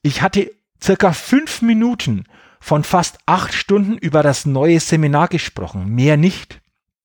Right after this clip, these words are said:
Und dieser Teilnehmer hatte doch glatt die Wahrnehmung, dass ich den ganzen Tag etwas verkaufen wollte. Und ich finde das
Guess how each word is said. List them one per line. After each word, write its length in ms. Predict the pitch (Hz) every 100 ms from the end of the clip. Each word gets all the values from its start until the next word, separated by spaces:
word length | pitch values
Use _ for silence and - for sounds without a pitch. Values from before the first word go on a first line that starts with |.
| _ _ _ _
Und 200 | 131 -
dieser 300 | 220 247 -
Teilnehmer 640 | - 151 190 202 208 220 - - -
hatte 200 | 170 180
doch 200 | 160 -
glatt 220 | 151 180
die 160 | 190 123
Wahrnehmung, 560 | 113 156 175 185 208 202 - -
dass 160 | - 143
ich 160 | 175 -
den 180 | 143
ganzen 380 | 135 139 202 226
Tag 380 | - 151 170 -
etwas 280 | 127 147 -
verkaufen 540 | 175 - 151 170 170
wollte. 400 | 107 92 - - - - _ _ _ - - - - -
Und 140 | 120
ich 100 | 175
finde 240 | - 233 240
das 400 | 202 - -